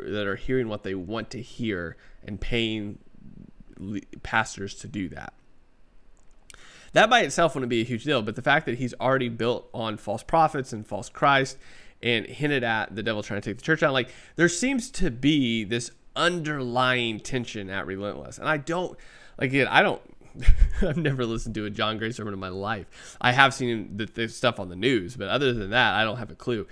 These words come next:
But there seems to be this real kind of boiling under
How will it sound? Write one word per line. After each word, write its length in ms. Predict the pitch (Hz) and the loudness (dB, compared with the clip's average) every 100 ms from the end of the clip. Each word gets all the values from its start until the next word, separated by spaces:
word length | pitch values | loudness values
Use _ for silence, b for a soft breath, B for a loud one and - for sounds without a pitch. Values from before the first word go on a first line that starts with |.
| B B | B B
But 120 | - 120 | -2 2
there 120 | 135 | 2
seems 340 | - 214 196 | 4 0 0
to 80 | 117 | -2
be 120 | 131 | 0
this 220 | 123 117 | 2 -2
real 400 | 110 127 156 143 | 0 4 6 4
kind 180 | 127 120 | 2 -2
of 140 | 110 120 | -2 -2
boiling 520 | 120 143 123 107 101 | 2 2 0 -2 -2
under 380 | 127 113 101 | 0 0 -2